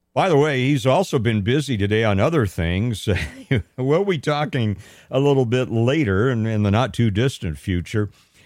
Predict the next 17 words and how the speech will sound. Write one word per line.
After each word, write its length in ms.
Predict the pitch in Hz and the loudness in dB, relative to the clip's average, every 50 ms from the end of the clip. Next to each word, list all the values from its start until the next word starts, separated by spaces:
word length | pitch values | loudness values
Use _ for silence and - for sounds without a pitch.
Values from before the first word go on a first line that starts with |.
| _ - | _ -8
about, 760 | - 107 104 90 113 117 120 120 123 120 120 90 - - - | -2 -2 0 0 2 2 4 4 4 2 0 -2 -6 -2 0
uh, 120 | 120 120 117 - - - - | 2 2 2 0 -2 -6 -6
<laughs> 100 | 95 87 - - - | -6 -6 -6 -6 -12
about 380 | 87 - - 143 135 117 - | -14 -6 -4 -4 -4 -4 -4
these 320 | - 117 117 113 107 98 - - - - - - - - | -4 -4 -2 -2 -4 -4 -6 -14 -20 -20 -20 -16 -6 -2
illegal 580 | 131 147 147 147 143 143 123 127 120 117 117 - | 0 2 2 2 2 2 2 2 2 2 0 -2
immigrants 640 | - 131 156 165 131 101 104 95 92 107 120 104 - 104 | -2 -2 0 0 0 0 0 0 0 0 -2 -4 -6 -6
being 360 | 104 90 107 110 107 107 98 | -4 -2 0 0 0 0 0
bused 420 | 87 107 117 123 113 - - 120 | 2 2 2 2 0 -4 -6 -4
or 300 | 110 98 95 92 90 82 | -2 0 0 0 0 -2
flown 360 | - - - 131 127 120 110 | -4 -4 -4 -2 0 0 0
to 120 | 98 104 80 | 0 -2 -2
other 180 | 101 98 95 | 0 -2 -2
parts 400 | 80 - - 110 107 104 - - | -4 -2 -2 0 0 -2 -4 -6
of 80 | - 71 | -10 -6
the 80 | 76 85 | -6 -4
world. 420 | 90 107 120 113 92 78 78 | 0 2 2 2 2 2 -2